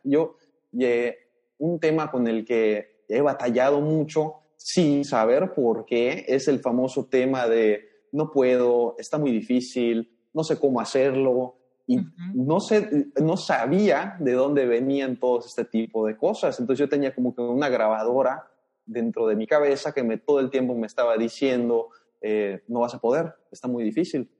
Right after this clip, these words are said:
Speaker 1: es que tú no puedes, eh, ganar dinero es muy complicado y tú no eres suficientemente bueno". O sea, todo es así como que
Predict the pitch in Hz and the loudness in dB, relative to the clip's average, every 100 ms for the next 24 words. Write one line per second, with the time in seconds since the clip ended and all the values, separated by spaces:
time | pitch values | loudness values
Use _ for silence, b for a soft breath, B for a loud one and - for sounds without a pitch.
0 | - - 139 - 131 123 117 143 175 156 | -14 -6 -6 -4 -4 -4 -4 -2 0 -2
1 | - _ _ _ - 113 110 107 104 101 | -6 _ _ _ -8 -2 -2 -2 -4 -8
2 | - 120 127 139 139 131 131 127 117 - | -8 -2 0 2 2 2 2 0 -2 -4
3 | - 131 131 110 110 143 180 131 135 139 | -6 -4 -2 -4 0 2 2 0 -2 -2
4 | 123 107 117 120 117 113 113 135 185 160 | -2 -4 -4 -4 -4 -4 0 0 0 -2
5 | 151 196 208 165 156 - 117 - 135 147 | -2 2 0 0 -6 -4 -6 0 0 0
6 | 117 110 113 101 | -2 0 2 0